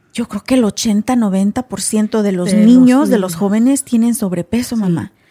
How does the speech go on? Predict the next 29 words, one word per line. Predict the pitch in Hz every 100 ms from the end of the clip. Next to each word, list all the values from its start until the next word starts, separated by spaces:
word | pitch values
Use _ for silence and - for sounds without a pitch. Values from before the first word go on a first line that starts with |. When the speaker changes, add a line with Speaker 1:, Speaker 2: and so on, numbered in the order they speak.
| _ _
Speaker 2:
así | 175 - - 190
es. | 175 196
Speaker 1:
Y | 226
no | 226
hablemos | 240 226 226 196
de | 185
los | 156 170
adultos. | 170 226 240 - 190 180
Speaker 2:
Ya, | 170 160 - _ _
sobre | - 190 180 175
todo. | - 185 190 180 - _ _ _ _
Pero | - 208 202 202 190 -
eso, | 220 - 262 240
eh, | 208 -
eh, | - 214 202 -
eso | 233 - 233
es | - - _
ta-, | 240 -
eh, | 214
lo | 214
que | 202 208
decimos, | 196 - 320 311 190
viene | 214 214 226
desde, | 233 196 185 180 180 170 175
desde | 190 175 185
la | 180
casa. | 170 208 262 277 - 170 - _ _ _ _ _
Y, | 247 226
mm, | 220 220 214